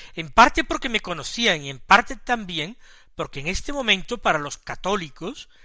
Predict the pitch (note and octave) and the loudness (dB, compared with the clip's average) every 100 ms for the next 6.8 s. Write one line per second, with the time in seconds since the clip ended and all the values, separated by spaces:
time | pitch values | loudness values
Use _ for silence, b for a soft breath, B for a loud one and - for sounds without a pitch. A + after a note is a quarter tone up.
0 | b b - F3 C3 D#3 D#3+ D3+ D3+ - | b b -14 -14 -2 4 4 2 -10 -4
1 | D3 C3+ - C#3+ C3+ - C3 - F#3+ F3+ | -4 -4 -8 -12 -12 -6 0 6 4 4
2 | - E3+ - C#3+ C3+ - b b - - | -4 -6 -4 0 0 0 b b -20 -10
3 | C#3 B2 - F#3+ G#3 G3+ A3 A#3+ - C#3 | -6 -6 -6 0 0 2 -2 -4 -10 -12
4 | D3+ A#3 B B D3 - - C#3 - G3+ | -12 -16 B B -8 -8 -10 -10 -6 -4
5 | C3+ - B3 G2 - A#3 A#3+ - C4+ b | -6 -2 -2 -2 -10 -12 -10 -8 -8 b
6 | b b - A#3+ - C3 - - | b b -4 -2 -2 -8 -12 -16